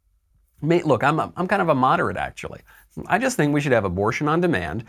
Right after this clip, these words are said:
I think that experts should make all of our political decisions. I think we need socialist health care. I think we need to raise taxes on the rich.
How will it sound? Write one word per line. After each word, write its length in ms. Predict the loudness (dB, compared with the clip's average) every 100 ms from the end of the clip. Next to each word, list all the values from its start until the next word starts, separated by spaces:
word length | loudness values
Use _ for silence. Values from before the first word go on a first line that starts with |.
| -12 0
I 100 | 0
think 240 | 2 -2
that 140 | -2 -2
experts 380 | -2 -2 -4 -2
should 120 | -2
make 180 | 0 2
all 140 | 2
of 80 | 2
our 100 | 0
political 420 | -2 -2 -4 -6
decisions. 520 | -8 -6 -8 -6 -10 -10 -10 -2
I 60 |
think 180 | 0 2
we 80 | 2
need 280 | 2 -2 0
socialist 520 | 0 0 0 -2 -2
health 220 | -6 -4
care. 220 | -6 -6 -10 -16 -4
I 120 | 0 2
think 220 | 0 2
we 120 | 0
need 160 | 0 0
to 80 |
raise 200 | 2 2
taxes 400 | 2 0 0 -4
on 120 | -2 -2
the 80 |
rich. 400 | -2 -4 -6 -12